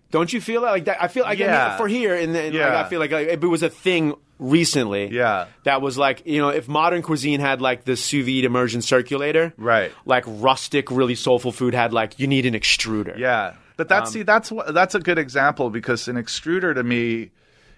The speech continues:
Speaker 2: unless you're gonna invest the money and time into completely drying out the extruded pasta, it's almost like you're creating, it's almost like a flawed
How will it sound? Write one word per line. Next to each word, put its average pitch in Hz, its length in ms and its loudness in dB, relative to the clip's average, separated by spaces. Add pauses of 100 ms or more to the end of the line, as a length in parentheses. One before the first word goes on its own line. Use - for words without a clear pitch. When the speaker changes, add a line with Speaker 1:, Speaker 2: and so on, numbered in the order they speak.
(100)
Speaker 2:
unless 139 380 2
you're 165 120 -2
gonna 127 520 0 (240)
invest 120 720 0
the 107 380 -2 (420)
money 110 540 0
and 92 220 -10
time 110 420 0
into 95 280 -6 (640)
completely 139 880 0
drying 117 420 0
out 113 260 0 (120)
the 104 100 -2
extruded 107 500 -2
pasta, 135 580 2 (600)
it's 117 140 -6
almost 175 440 0
like 139 420 -2
you're 123 200 -2
creating, 127 760 0
it's 117 180 -4
almost 143 280 0
like 123 140 4
a 107 60 0
flawed 107 640 0